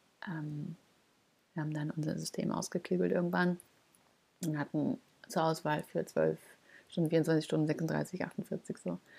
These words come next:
Man hat da schnell viel gesehen, aber klar, es ist auch nett, einfach dort den Vibe so ein bisschen aufzusaugen und die Natur. Ähm, aber ich habe in Vancouver auch viel gesehen, was mir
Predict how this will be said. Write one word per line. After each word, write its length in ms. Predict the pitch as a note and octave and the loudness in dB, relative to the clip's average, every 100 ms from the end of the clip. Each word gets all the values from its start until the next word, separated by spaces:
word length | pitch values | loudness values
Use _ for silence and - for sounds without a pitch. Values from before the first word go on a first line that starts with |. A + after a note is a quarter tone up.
| - - - _ _ | -20 -20 -20 _ _
Man 140 | F3+ | 10
hat 160 | F3+ F3+ | 10 10
da 80 | D#3+ | 8
schnell 260 | D#3+ D#3 | 8 6
viel 220 | D#3 - D#3 | 4 0 4
gesehen, 300 | D#3+ A3 G#3+ | 8 10 12
aber 120 | D#3+ | 10
klar, 220 | - D#3 | 10 10
es 80 | D3 | 10
ist 140 | D3+ | 4
auch 160 | - - | 0 4
nett, 240 | D3 C#3 | 4 4
einfach 240 | C#3+ C#3+ D3+ | -2 -4 -8
dort 220 | C#3+ C#3+ | -6 -4
den 140 | D#3+ D3+ | -4 -4
Vibe 200 | C#3+ - | -6 -6
so 80 | |
ein 40 | - | -10
bisschen 260 | - - | -8 -8
aufzusaugen 560 | - - - - D3+ D#3 | -8 -12 -12 -8 -6 -6
und 120 | D#3+ | -6
die 60 | E3 | -8
Natur. 360 | E3+ - - F3+ - _ _ _ _ _ _ _ _ | -10 -12 -14 -14 -14 _ _ _ _ _ _ _ _
Ähm, 540 | E3+ E3 D#3+ D#3+ D#3+ E3+ _ _ _ _ _ _ _ _ _ _ _ _ _ _ _ _ _ _ _ _ _ _ - | -2 -2 -2 -4 -6 -10 _ _ _ _ _ _ _ _ _ _ _ _ _ _ _ _ _ _ _ _ _ _ 2
aber 120 | F#3+ | 4
ich 120 | F#3+ | 6
habe 100 | G3 | 6
in 80 | F#3+ | 8
Vancouver 420 | F#3 F3+ F3 F3+ | 6 4 4 2
auch 60 | - | 0
viel 300 | - F3+ E3+ | 2 4 6
gesehen, 580 | E3 - E3 D#3+ D#3 D3+ | 4 2 2 4 2 0
was 380 | D3+ - - - _ _ _ _ _ _ _ _ _ _ _ _ _ _ _ _ _ _ _ _ _ _ _ | -2 -6 -14 -20 _ _ _ _ _ _ _ _ _ _ _ _ _ _ _ _ _ _ _ _ _ _ _
mir 680 | E3+ E3 E3 E3 D#3+ D#3+ | -2 -2 -2 -2 -2 -4